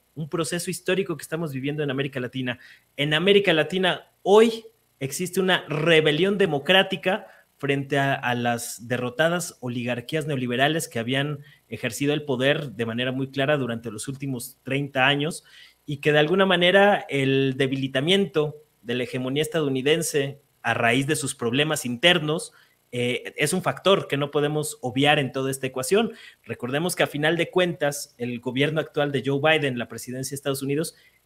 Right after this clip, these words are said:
es una presidencia muy débil. L-, Biden no ha podido consolidar ese liderazgo, a pesar de que, pues, ganó con una diferencia, eh, ajustada en las elecciones presidenciales de su país, con todo el conflicto este de la toma del Capitolio,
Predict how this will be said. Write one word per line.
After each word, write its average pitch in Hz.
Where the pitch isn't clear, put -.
es 135
una 180
presidencia 143
muy 151
débil. 156
L-, 117
Biden 156
no 160
ha 175
podido 180
consolidar 135
ese 165
liderazgo, 165
a -
pesar 147
de 170
que, 139
pues, 107
ganó 117
con 156
una 156
diferencia, 135
eh, 123
ajustada 151
en 127
las 123
elecciones 143
presidenciales 131
de 127
su 123
país, 165
con 131
todo 151
el 156
conflicto 151
este 156
de 127
la 117
toma 151
del 113
Capitolio, 170